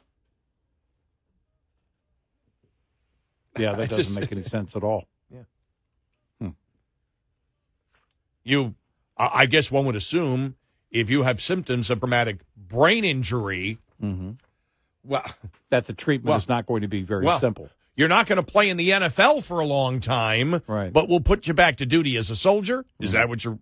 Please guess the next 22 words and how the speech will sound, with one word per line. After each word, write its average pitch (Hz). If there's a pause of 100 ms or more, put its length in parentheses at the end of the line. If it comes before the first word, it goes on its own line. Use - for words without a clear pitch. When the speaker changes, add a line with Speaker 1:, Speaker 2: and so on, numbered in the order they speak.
Speaker 2:
is 95
that 104
what 110
we're 117
saying 123
here? 151 (440)
Just, - (180)
Speaker 1:
Mm. 95
Speaker 2:
yeah. 123 (800)
Oh, - (200)
God. - (260)
Just -
Speaker 1:
Yeah. 90 (2250)
Yeah, 135 (200)
uh, 123
boggles 123
the 113
mind. 110 (160)
Um, 127 (880)
you 139
know, 143 (640)
it, 131